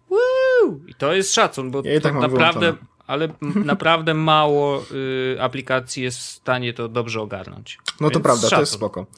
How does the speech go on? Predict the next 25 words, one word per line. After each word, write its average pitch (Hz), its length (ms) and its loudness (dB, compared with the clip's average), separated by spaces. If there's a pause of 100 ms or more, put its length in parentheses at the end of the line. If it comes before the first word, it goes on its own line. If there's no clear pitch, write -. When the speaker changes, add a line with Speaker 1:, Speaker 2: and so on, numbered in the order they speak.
(300)
Speaker 2:
Ale 143 200 4
chodzi 170 280 2
mi 165 80 2
o 180 80 4
to, 175 160 0
że, 165 260 2 (340)
e, 131 260 2
dla 156 140 2
testu, 165 600 0
wy 156 100 -8
też 190 180 2
możecie 156 280 -2
zrobić 151 260 -4
to 156 80 -8
samo. 113 320 -4 (320)
Odpalcie 175 460 2
sobie 139 400 2 (140)
<clears throat> 170 220 6
Mailboxa 139 500 0
na 120 80 0
Macu, 190 460 0 (100)
weźcie 143 280 0
do 135 160 4
ręki 139 280 -2
telefon, 143 480 2